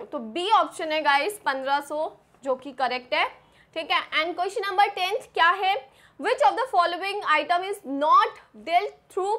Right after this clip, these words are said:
profit and loss? इनमें से कौन सी आइटम है जो profit and loss appropriation account में नहीं आती? आप मुझे बताएं कौन सी आइटम नहीं आती गाइस? Interest on partners loan, क्या ये आता है अप्रोप्रिएशन में?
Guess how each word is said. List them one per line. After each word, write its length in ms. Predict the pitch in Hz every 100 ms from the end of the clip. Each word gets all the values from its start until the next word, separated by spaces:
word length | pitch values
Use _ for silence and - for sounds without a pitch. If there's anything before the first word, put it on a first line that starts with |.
| 403
profit 340 | 311 311 359
and 100 | 349
loss? 200 | 320 302
इनमें 240 | 330 339 381
से 100 | 415
कौन 300 | 370 349 359
सी 160 | 403
आइटम 320 | 403 370 392 359
है 60 |
जो 80 | 349
profit 400 | 392 339 311 320 392
and 100 | 370
loss 200 | 370 349
appropriation 720 | 294 320 349 330 311 370 349
account 420 | 320 302 302 302
में 100 | 349 339
नहीं 280 | 311 330 320
आती? 340 | 294 - 233 - - - -
आप 200 | 370 415
मुझे 220 | 381 403
बताएं 380 | 320 294 269 254
कौन 260 | 277 359 392
सी 120 | 403
आइटम 320 | 415 403 415
नहीं 180 | 403 381
आती 220 | 381 349 320
गाइस? 340 | 285 254 247 - _ _ _ _ _ _ _ _ _ _ _ _ _ _ _
Interest 600 | 320 330 381 381 392 -
on 220 | 370 381 523
partners 580 | 285 277 294 349 403 - 330
loan, 360 | 359 403 605 - - _ _ -
क्या 80 | 320
ये 140 | 339
आता 340 | 339 320 311 359
है 240 | 440 370 370
अप्रोप्रिएशन 640 | 370 370 359 359 370 339
में? 240 | 349 415